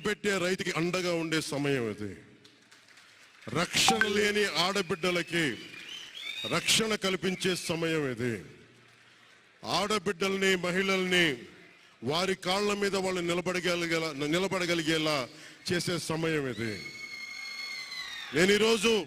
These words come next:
ప్రభుత్వ ఉద్యోగులు కూడా మాటిస్తున్నాను. కాంట్రిబ్యూటరీ పెన్షన్ స్కీమ్ నేను చెప్పాను, నేను బాధ్యత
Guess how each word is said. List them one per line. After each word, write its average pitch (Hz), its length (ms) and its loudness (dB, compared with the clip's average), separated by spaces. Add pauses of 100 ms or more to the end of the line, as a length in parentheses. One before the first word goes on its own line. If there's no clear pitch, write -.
(960)
ప్రభుత్వ 202 440 4
ఉద్యోగులు 190 360 2 (100)
కూడా 180 140 4 (120)
మాటిస్తున్నాను. 160 600 2 (1200)
కాంట్రిబ్యూటరీ 208 720 4 (100)
పెన్షన్ 202 340 2 (100)
స్కీమ్ 202 320 6
నేను 185 200 4
చెప్పాను, 180 380 2 (1120)
నేను 196 160 6 (100)
బాధ్యత 202 320 4